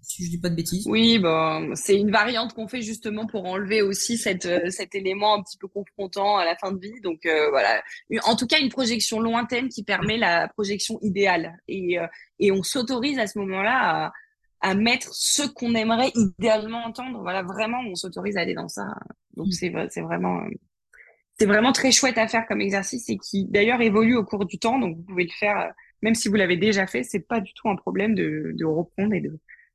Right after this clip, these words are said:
Speaker 2: et de voir si vous êtes resté dans la même direction ou s'il y a des nouvelles choses qui, qui sont apparues.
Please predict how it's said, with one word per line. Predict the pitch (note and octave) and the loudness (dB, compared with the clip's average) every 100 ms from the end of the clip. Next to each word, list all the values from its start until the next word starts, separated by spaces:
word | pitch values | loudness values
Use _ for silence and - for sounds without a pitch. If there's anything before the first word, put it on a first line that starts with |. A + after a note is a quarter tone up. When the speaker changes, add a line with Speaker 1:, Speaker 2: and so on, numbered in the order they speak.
| _ _ _ - | _ _ _ 0
Speaker 2:
et | |
de | D#3+ | 0
voir | D#3 F3 A3+ | 2 0 0
si | - | 2
vous | F#3 | 2
êtes | D3+ | 2
resté | - F3 G3 | -2 -4 0
dans | F#3 | 0
la | E3+ | 0
même | F3 | -2
direction | F3 F3+ - A3 | -2 -4 -2 -4
ou | |
s'il | A3+ | -2
y | E3 | -2
a | |
des | D#3+ | 0
nouvelles | F3 F#3 F3+ | 0 0 -2
choses | - G3 G3 _ | -2 -4 -6 _
qui, | - - - - - _ _ | -8 -6 -8 -12 -20 _ _
qui | - | -10
sont | - - G3 | -10 -2 2
apparues. | F#3 E3+ D#3 - | 4 2 -2 -4